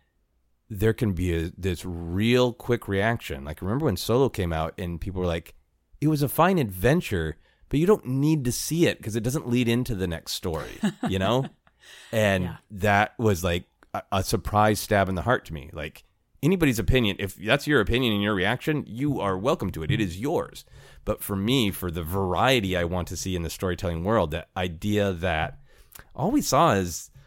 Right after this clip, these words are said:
Speaker 1: Han Solo really wrestle with how he wants to perceive the world. You know, all we saw is a bunch of different characters trying to see if there's any possible way they could have a little bit of personal freedom, if they could even believe in the possibility of personal freedom.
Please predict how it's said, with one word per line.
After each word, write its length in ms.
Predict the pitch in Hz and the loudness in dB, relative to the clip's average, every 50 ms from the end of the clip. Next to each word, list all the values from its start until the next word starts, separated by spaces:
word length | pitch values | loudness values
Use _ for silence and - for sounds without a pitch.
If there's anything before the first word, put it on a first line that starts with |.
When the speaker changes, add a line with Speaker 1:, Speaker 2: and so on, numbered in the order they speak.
| _ _ _ | _ _ _
Speaker 1:
Han 220 | - 110 127 127 | -2 0 0 0
Solo 280 | - - 120 123 123 110 | 2 2 2 4 4 2
really 240 | 95 101 107 101 87 | 2 2 2 0 0
wrestle 380 | 78 90 92 92 - - 117 | 0 0 0 0 0 0 0
with 200 | 101 92 87 - _ _ _ - 80 64 - | 0 0 -2 -2 _ _ _ -18 -16 -14 -10
how 280 | - - 98 101 104 | -4 -2 0 0 0
he 180 | 92 - 107 101 | 0 -2 -4 -4
wants 300 | 87 90 98 98 92 - | -2 -2 -2 -4 -4 -4
to 100 | - 87 | -6 -6
perceive 640 | - - 85 - - - 98 98 98 95 85 - - _ _ _ _ _ - | -4 -6 -6 -6 -4 -2 -2 0 -2 -2 -4 -8 -16 _ _ _ _ _ -12
the 140 | 104 98 98 | -4 -4 -4
world. 560 | 87 87 98 107 117 110 95 87 85 82 - _ _ _ _ | -2 0 2 4 4 4 4 2 0 -4 -8 _ _ _ _
You 100 | - 98 | -6 -2
know, 120 | 92 92 95 | -2 -2 0
all 200 | 76 95 107 117 | 0 0 2 2
we 160 | 131 139 135 | 2 2 2
saw 280 | - - 104 95 95 90 | 2 2 2 2 2 2
is 200 | 85 78 - _ - | 0 -4 -8 _ -6
a 60 | 113 95 | -6 -4
bunch 320 | 80 82 101 98 104 - | -2 0 0 0 0 -2
of 60 | 104 | -2
different 260 | 98 98 - 101 - - | -4 -4 -4 -4 -10 -6
characters 400 | - 107 107 101 - 95 82 - | -4 -4 -4 -2 -4 -6 -6 -4
trying 260 | - 95 90 90 85 | -4 -4 -2 -2 -2
to 80 | 82 | -4
see 200 | - - 98 92 | -6 -4 -4 -4
if 160 | 87 80 - - - _ _ _ - _ | -4 -6 -8 -14 -20 _ _ _ -16 _
there's 200 | - 98 98 87 | -2 -2 -2 0
any 140 | 123 113 117 | 0 0 0
possible 440 | - - 98 95 104 - 101 95 90 | 2 2 2 0 0 0 -2 -2 0
way 180 | 92 101 110 107 | 2 2 2 2
they 120 | 98 92 | 0 -2
could 120 | - 85 | -4 -4
have 120 | 78 95 85 | -4 -2 -2
a 40 | 85 | -2
little 160 | 90 90 95 | -2 -2 0
bit 120 | 85 92 87 | 0 -2 -4
of 120 | 82 - | -4 -4
personal 340 | - 104 101 - - 98 85 | -4 -4 -4 -4 -4 -6 -6
freedom, 440 | - - 98 101 110 98 82 78 80 | -4 -2 0 0 0 0 0 -4 -6
if 100 | - - | -6 -2
they 160 | 104 98 107 | -2 -2 -2
could 180 | - - 90 | -2 -4 -8
even 200 | 87 82 82 80 | -6 -6 -6 -4
believe 520 | 76 - 90 85 82 87 110 143 156 147 110 | -4 -4 -4 -4 -4 -4 -2 -2 -2 -4 -4
in 60 | 107 | -4
the 80 | 98 90 | -4 -4
possibility 540 | - - 92 87 - - 82 87 85 82 82 | -2 -2 -4 -4 -4 -6 -4 -4 -4 -2 -4
of 120 | 80 - - | -6 -6 -6
personal 320 | - 85 78 - 85 76 | -6 -6 -6 -6 -10 -10
freedom. 420 | - - 98 95 82 78 73 73 | -6 -4 -4 -2 -2 -4 -6 -6